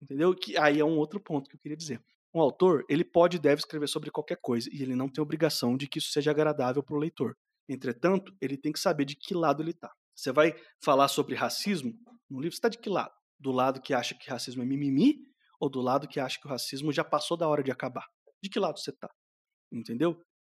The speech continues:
Autor em cima do muro a gente não precisa. Essa, essa galera nós não precisamos mais. A gente precisa saber de que lado que um texto tá. Você pode falar de absolutamente qualquer assunto, pode ser incômodo o tanto que for, lembrando que o,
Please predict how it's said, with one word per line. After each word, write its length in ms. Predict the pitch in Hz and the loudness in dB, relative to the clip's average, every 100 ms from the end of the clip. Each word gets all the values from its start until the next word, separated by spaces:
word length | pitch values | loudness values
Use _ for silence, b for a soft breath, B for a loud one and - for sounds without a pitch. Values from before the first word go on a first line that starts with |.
| _ | _
Autor 420 | 151 120 - 185 190 | 0 0 0 0 0
em 60 | |
cima 240 | - 175 147 | 0 0 0
do 100 | 127 | -2
muro 220 | 120 139 | -2 -4
a 20 | |
gente 240 | 165 165 | -4 -2
não 80 | 214 | 0
precisa. 480 | 214 302 - 277 - _ _ - | 0 0 0 -2 -6 _ _ -18
Essa, 360 | - 113 - 135 | -14 -10 -4 -2
essa 240 | 135 170 | 0 2
galera 280 | 156 120 123 | 2 2 2
nós 160 | 156 | 0
não 80 | 185 | 0
precisamos 500 | 202 196 190 151 185 | -2 -4 -2 0 0
mais. 400 | 320 170 - - _ _ b b - | -2 -4 -6 -14 _ _ b b -12
A 120 | 117 | -8
gente 220 | 135 147 | -6 -6
precisa 200 | - 190 | -4 -4
saber 560 | - 160 135 139 208 - | 0 0 2 0 -2 -4
de 180 | 165 180 | -10 -6
que 160 | - 202 | 0 2
lado 340 | 151 165 214 | 4 4 2
que 100 | 254 | -4
um 60 | 226 | -4
texto 400 | 226 156 - - | -2 -6 -6 -2
tá. 160 | 277 131 | 0 0
Você 240 | 139 151 | -2 -8
pode 300 | - 147 151 | 0 0 0
falar 260 | - 160 170 | 2 4 4
de 140 | 156 | 2
absolutamente 600 | 175 - 277 - 190 175 | 0 0 -8 -2 -2 -2
qualquer 260 | 170 156 147 | -4 -2 -2
assunto, 320 | - 196 196 | -2 -6 -2
pode 220 | 196 190 | 0 0
ser 140 | - 208 | -2 -4
incômodo 540 | 196 202 190 175 180 | 0 0 2 0 -4
o 100 | 190 - _ | -4 -4 _
tanto 400 | - 262 302 302 | 2 4 2 -4
que 140 | 277 240 | -8 -10
for, 420 | - 147 165 214 b b b b b | -4 2 4 2 b b b b b
lembrando 440 | 127 127 127 127 135 | -4 0 2 2 0
que 140 | - | -12
o, 120 | 123 | -18